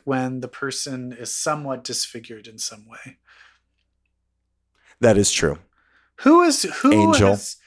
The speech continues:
Speaker 1: Angel, uh, Fantomex.
Speaker 2: Fantomex.
Speaker 1: Um,
Speaker 2: Who, is he disfigured?
Speaker 1: Well, what is, what's under that mask?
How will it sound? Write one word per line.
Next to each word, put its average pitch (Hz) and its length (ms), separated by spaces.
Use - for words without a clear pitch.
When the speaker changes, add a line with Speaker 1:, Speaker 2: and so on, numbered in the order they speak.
Speaker 1:
Angel, 277 760
uh, 156 240
Fantomex. 185 1040
Speaker 2:
Fantomex. 120 840
Speaker 1:
Um, 175 240
Speaker 2:
Who, 208 400
is 185 140
he 240 100
disfigured? 226 640
Speaker 1:
Well, 277 180
what 302 160
is, 277 160
what's 269 220
under 285 140
that 240 200
mask? 220 540